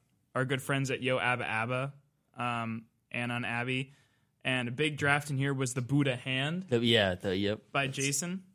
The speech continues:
Speaker 2: Yeah.
Speaker 1: Um, yeah, Nick, in case you wanna know, you had mango, pear, and cantaloupe.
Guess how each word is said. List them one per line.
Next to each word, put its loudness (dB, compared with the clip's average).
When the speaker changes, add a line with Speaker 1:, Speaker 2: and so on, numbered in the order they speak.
Speaker 2:
Yeah. -6
Speaker 1:
Um, 0
yeah, -2
Nick, -2
in -6
case -6
you -4
wanna -2
know, -4
you -2
had 0
mango, -2
pear, -4
and -4
cantaloupe. -4